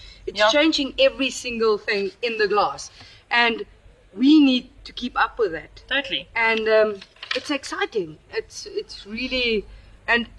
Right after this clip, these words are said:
Speaker 1: you need to engage.
Speaker 2: Yeah.
Speaker 1: I think for me,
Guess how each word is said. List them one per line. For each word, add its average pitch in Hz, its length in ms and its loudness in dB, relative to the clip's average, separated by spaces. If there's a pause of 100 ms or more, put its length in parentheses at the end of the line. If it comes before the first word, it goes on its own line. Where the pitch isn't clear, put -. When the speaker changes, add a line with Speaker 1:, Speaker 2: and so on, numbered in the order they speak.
(580)
Speaker 1:
you 233 120 -8
need 277 300 -4
to 330 120 -2
engage. 214 500 -2 (100)
Speaker 2:
Yeah. 208 120 6
Speaker 1:
I 302 40 4
think 285 260 2
for 269 200 -4
me, 262 400 -4